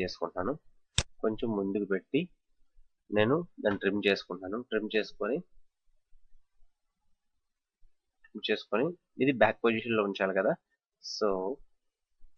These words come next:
ఇక్కడ పెట్టుకుంటున్నాను. ఇక్కడ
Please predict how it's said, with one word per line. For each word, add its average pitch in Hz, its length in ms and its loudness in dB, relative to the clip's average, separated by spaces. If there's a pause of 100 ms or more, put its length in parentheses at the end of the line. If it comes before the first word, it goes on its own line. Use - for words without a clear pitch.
(1400)
ఇక్కడ 104 200 2
పెట్టుకుంటున్నాను. 95 480 -2 (1200)
ఇక్కడ - 180 -2